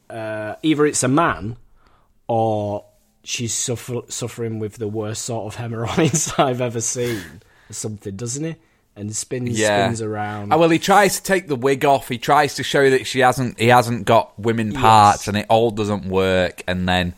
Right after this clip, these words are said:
Speaker 2: yeah, it did make me, it did, I was sat next to my mum, and when he said that line, it made me give a bit of a <laughs> shiver down my back.
Speaker 1: He spots, he spots the bulge that she's tucking between her legs.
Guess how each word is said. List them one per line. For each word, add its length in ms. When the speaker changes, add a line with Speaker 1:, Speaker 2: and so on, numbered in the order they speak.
Speaker 2:
yeah, 280
it 140
did 180
make 160
me, 220
it 200
did, 300
I 120
was 160
sat 160
next 220
to 60
my 60
mum, 260
and 120
when 100
he 80
said 220
that 100
line, 160
it 80
made 160
me 140
give 220
a 60
bit 160
of 120
a 480
<laughs> 0
shiver 400
down 220
my 100
back. 480
Speaker 1:
He 80
spots, 560
he 40
spots 340
the 100
bulge 540
that 140
she's 440
tucking 320
between 340
her 60
legs. 520